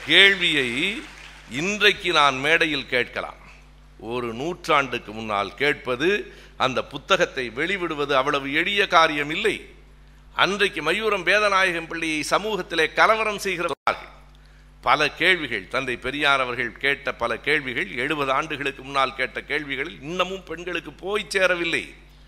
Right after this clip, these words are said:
அனுபவத்திலே இருந்து நான் சொல்லுகிறேன், தாலி கட்டுவது திருமணத்தில் என்பதையே பெரியார் மறுத்தார். பெரியார் சொன்னவைகளைத்தான் பாரதிதாசன் தன்னுடைய பாடல்களிலேயும் எழுத்துகளிலேயும் வடித்தார்.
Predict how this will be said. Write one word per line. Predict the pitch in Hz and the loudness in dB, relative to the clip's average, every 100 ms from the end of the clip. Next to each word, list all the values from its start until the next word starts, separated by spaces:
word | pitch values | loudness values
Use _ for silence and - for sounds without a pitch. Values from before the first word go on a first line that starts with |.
| - - - - | -20 -20 -20 -4
அனுபவத்திலே | - 143 202 208 208 202 202 | 4 4 8 6 6 4 2
இருந்து | 196 196 | 2 2
நான் | 185 175 | 2 2
சொல்லுகிறேன், | 175 160 135 110 101 | 0 0 0 -2 -2
தாலி | - 139 196 208 | 2 4 6 4
கட்டுவது | 170 160 175 170 151 | 0 -2 -4 -6 -6
திருமணத்தில் | 170 190 180 165 165 165 | -4 0 0 0 -4 -2
என்பதையே | 175 180 190 | 0 2 0
பெரியார் | 185 175 185 180 147 | 0 -2 2 0 2
மறுத்தார். | 151 196 - 110 76 - - - - - - | 2 2 0 -2 -2 -16 -20 -20 -20 -16 -2
பெரியார் | 147 202 220 214 185 | 0 6 8 6 4
சொன்னவைகளைத்தான் | 190 202 185 190 190 202 190 | -2 0 2 2 4 2 6
பாரதிதாசன் | 170 202 196 190 202 180 | 6 6 4 2 2 -4
தன்னுடைய | 175 180 170 - | -4 -2 -2 0
பாடல்களிலேயும் | 165 190 175 165 165 160 156 | 0 0 0 -2 -2 -4 -4
எழுத்துகளிலேயும் | 156 185 180 151 156 151 147 139 | 0 0 0 -6 -4 -2 -4 -4
வடித்தார். | 139 156 175 120 82 78 | -2 0 0 0 -2 -4